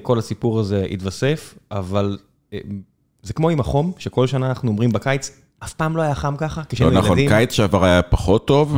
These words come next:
Speaker 2: לפני שנתיים היה ממש נורא.
Speaker 1: אה, אתה
Speaker 2: אני
Speaker 1: אתה
Speaker 2: פשוט,
Speaker 1: רושם?
Speaker 2: אני לא רושם, פשוט פולני טוב, לא שוכח.
Speaker 1: הבנתי. אז, אה, אז לי זה נראה תמיד, אני לא מבין איך זה כזה חם, ואני לא יודע מה יהיה פה עוד שלושים שנה,
Speaker 2: מהמם.
Speaker 1: אבל מבחינת פקקים,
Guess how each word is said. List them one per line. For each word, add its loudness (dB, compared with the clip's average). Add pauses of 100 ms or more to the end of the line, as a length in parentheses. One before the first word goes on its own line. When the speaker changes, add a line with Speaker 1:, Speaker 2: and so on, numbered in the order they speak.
Speaker 2:
לפני -4
שנתיים 0
היה 4
ממש -2
נורא. -6 (320)
Speaker 1:
אה, -4
אתה -2
Speaker 2:
אני 4
Speaker 1:
אתה 2
Speaker 2:
פשוט, 4
Speaker 1:
רושם? 0 (340)
Speaker 2:
אני 4
לא 6
רושם, 2
פשוט 2
פולני 4
טוב, 2 (520)
לא 4
שוכח. 0
Speaker 1:
הבנתי. -4 (120)
אז, -2
אה, 0
אז -4
לי 4
זה 0
נראה 0
תמיד, 0 (120)
אני -2
לא 2
מבין 2
איך -2
זה -6
כזה -2
חם, -2
ואני 2
לא 4
יודע 2
מה -2
יהיה 0
פה -4
עוד -4
שלושים -2
שנה, -4 (280)
Speaker 2:
מהמם. 2
Speaker 1:
אבל 0
מבחינת -2
פקקים, -4